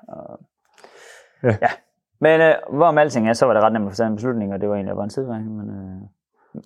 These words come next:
Speaker 1: men det
Speaker 2: Så er
Speaker 1: var
Speaker 2: der ingen bajer nu?
Speaker 1: Nej.
Speaker 2: Nej, det er sgu da fint.
Speaker 1: Men det har hun, altså, Alma er ligeglad, hun synes, det er fint.
Speaker 2: Ja, ja.
Speaker 1: Det er det. Og det er fint nok, at alle er enige om det, så man er ikke sådan tænker, okay,
Speaker 2: Så
Speaker 1: nu er de nede ved, øh, ham i dag,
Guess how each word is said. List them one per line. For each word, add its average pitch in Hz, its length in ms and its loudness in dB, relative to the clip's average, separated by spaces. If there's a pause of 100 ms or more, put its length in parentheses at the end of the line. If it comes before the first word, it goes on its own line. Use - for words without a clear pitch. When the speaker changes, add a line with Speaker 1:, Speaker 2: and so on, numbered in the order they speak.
Speaker 1:
men 117 300 -2
det 131 80 -2
Speaker 2:
Så - 60 4
er 95 40 4
Speaker 1:
var 98 60 4
Speaker 2:
der 95 60 4
ingen 98 120 2
bajer 82 240 2
nu? 62 160 -4 (440)
Speaker 1:
Nej. 180 220 -2 (240)
Speaker 2:
Nej, 71 180 2
det 71 120 0
er 67 40 2
sgu - 180 -12
da - 60 -8
fint. - 240 -6
Speaker 1:
Men - 60 -10
det 85 80 -4
har 87 140 0
hun, 78 280 -10
altså, - 160 -10
Alma 85 200 -6
er 85 40 -12
ligeglad, 104 240 -12
hun 104 100 -12
synes, 98 100 -10
det 101 140 -18
er - 80 -20
fint. 113 120 -20 (380)
Speaker 2:
Ja, 69 280 -8
ja. 71 100 -6 (380)
Speaker 1:
Det 98 100 -8
er 98 60 -8
det. 110 100 -14 (560)
Og 131 160 4
det 131 60 4
er 131 40 2
fint 143 140 0
nok, 117 140 2
at 107 80 2
alle 110 200 2
er 120 40 4
enige 113 280 0
om 104 80 -6
det, 104 100 -8
så 117 80 -8
man 107 100 -4
er 107 40 -4
ikke 110 120 -8
sådan 104 180 -2
tænker, 107 220 -12 (340)
okay, 135 320 4
Speaker 2:
Så 135 40 0
Speaker 1:
nu 139 60 0
er 143 40 4
de 135 120 2
nede 127 260 4
ved, 104 420 2
øh, 98 60 -10 (520)
ham 123 260 0
i 127 60 0
dag, 107 240 2